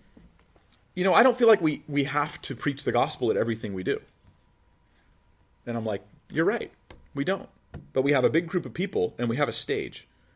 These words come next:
I'm like, Crowd plus stage gospel. Like, this is a really easy equation for me, you know? I don't have to preach the gospel when I'm, like, just driving down the street and I'm like, "That guy's got his window down. Hey, did you know?" You know, like, at everything I do, but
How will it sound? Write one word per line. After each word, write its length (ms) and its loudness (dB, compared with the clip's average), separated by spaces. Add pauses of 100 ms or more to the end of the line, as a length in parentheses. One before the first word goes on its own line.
(220)
I'm 80 -6
like, 140 -4
Crowd 340 2
plus 180 0
stage 580 2 (500)
gospel. 480 4
Like, 180 6
this 140 -2
is 140 0
a 40 4
really 260 10
easy 280 4
equation 400 8
for 140 0
me, 160 0
you 60 2
know? 240 2 (260)
I 120 8
don't 80 8
have 100 6
to 80 2
preach 200 -4
the 60 0
gospel 460 4
when 140 2
I'm, 140 2
like, 280 2 (180)
just 160 2
driving 280 8
down 100 4
the 60 0
street 260 0
and 80 -4
I'm 60 -2
like, 120 0
"That 120 0
guy's 140 6
got 100 4
his 120 2
window 240 8
down. 180 6
Hey, 220 10
did 160 8
you 160 8
know?" 320 6
You 100 4
know, 120 6
like, 240 6 (1000)
at 120 12
everything 680 8
I 120 8
do, 240 8
but 180 6